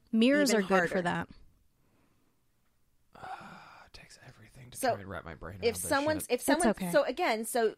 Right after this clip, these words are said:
Speaker 2: it's, it's not, not, it's not a hex. It's in lieu of a hex, right? So say someone is really fucking with you, or someone's coming at you, they're talking trash there. You can send it all back.
Speaker 1: Yeah.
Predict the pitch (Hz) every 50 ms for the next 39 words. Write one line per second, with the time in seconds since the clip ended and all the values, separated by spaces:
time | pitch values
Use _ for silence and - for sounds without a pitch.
0 | _ - - 226 - - - - 226 220 - - - 247 240 233 233 - - -
1 | - 214 226 214 - 220 220 - 254 254 233 196 - - 208 196 - 254 175 180
2 | - - 180 - 226 226 226 233 233 240 226 220 185 165 170 175 170 - - -
3 | - - 196 185 175 180 - - - - 180 185 - 254 240 240 - 277 262 240
4 | 240 226 214 202 214 214 214 214 208 - - 185 190 - 196 190 185 185 175 175
5 | - 185 185 180 180 151 - - - - - - - - - 202 190 196 190 -
6 | - 208 185 190 190 185 175 180 - - 185 185 180 185 175 175 - 196 170 175
7 | - 185 175 - - 165 165 175 175 - - 180 175 175 175 170 - _ - _
8 | _ _ _ _ _ _ _ _ _ _ - - 190 247 - 392 254 - - 262
9 | 269 269 240 202 170 139 104 - - - 185 196 180 151 - 57 - - _ _
10 | - - _ _ _ _ _ _ _ _ - 453 480 -